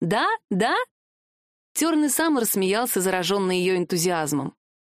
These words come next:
«Даже жаль тебя разочаровывать, маленькая, но, увы». Ирма вдруг посерьёзнела, закусила губу. «Я тоже хочу быть магом», — сказала она. «Аги ведь маг». Тёрн погладил её по склонённой голове.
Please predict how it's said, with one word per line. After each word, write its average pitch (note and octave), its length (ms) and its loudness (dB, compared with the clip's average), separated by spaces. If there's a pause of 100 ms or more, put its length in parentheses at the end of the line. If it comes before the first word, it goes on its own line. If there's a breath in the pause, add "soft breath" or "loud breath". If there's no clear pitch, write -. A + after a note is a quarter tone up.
(160)
«Даже E3 360 0
жаль F3 220 0
тебя F#3+ 200 0
разочаровывать, A3 680 0
маленькая, D3+ 540 0
но, D3+ 340 0
увы». E3+ 400 0 (760)
Ирма B3+ 320 2
вдруг B3+ 280 0
посерьёзнела, C4 720 0
закусила B3 460 0
губу. B3+ 440 0 (480)
«Я C4+ 140 2
тоже D#4+ 260 0
хочу B3 300 0
быть A#3 160 0
магом», — G#3 500 0 (120)
сказала F#3 560 -2
она. G3+ 280 -2 (360)
«Аги D4+ 320 0
ведь D#4+ 180 0
маг». C4 460 -2 (960)
Тёрн G3+ 300 0
погладил G3 500 0
её F3+ 140 0
по F#3+ 100 -4
склонённой F#3+ 520 0
голове. F#3+ 480 0